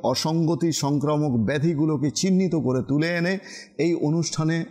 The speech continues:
আলোচনা করা এবং তার প্রতিকার সম্পর্কে, তার ভয়াবহ দিকগুলো সম্পর্কে এবং ইহকাল ও পরকালে তার ভয়াবহ পরিণাম সম্পর্কে আলোকপাত করাই হচ্ছে এই অনুষ্ঠানের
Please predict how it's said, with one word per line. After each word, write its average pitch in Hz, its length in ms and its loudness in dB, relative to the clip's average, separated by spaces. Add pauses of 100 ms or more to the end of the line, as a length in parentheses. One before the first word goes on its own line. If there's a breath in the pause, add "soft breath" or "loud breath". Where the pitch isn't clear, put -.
আলোচনা 127 460 0
করা 151 360 -2 (960)
এবং 139 300 2
তার 123 160 -2
প্রতিকার 156 460 0
সম্পর্কে, 170 560 0
তার 135 180 -2
ভয়াবহ 139 520 0
দিকগুলো 156 540 2
সম্পর্কে 160 680 0
এবং 139 340 0 (100)
ইহকাল 143 540 0
ও 131 160 0
পরকালে 139 480 0
তার 127 220 -2
ভয়াবহ 131 480 0 (100)
পরিণাম 180 380 0
সম্পর্কে 135 600 -2 (380 loud breath)
আলোকপাত 143 500 -2 (100)
করাই 135 280 0
হচ্ছে 139 300 -2
এই 135 120 0
অনুষ্ঠানের 127 560 0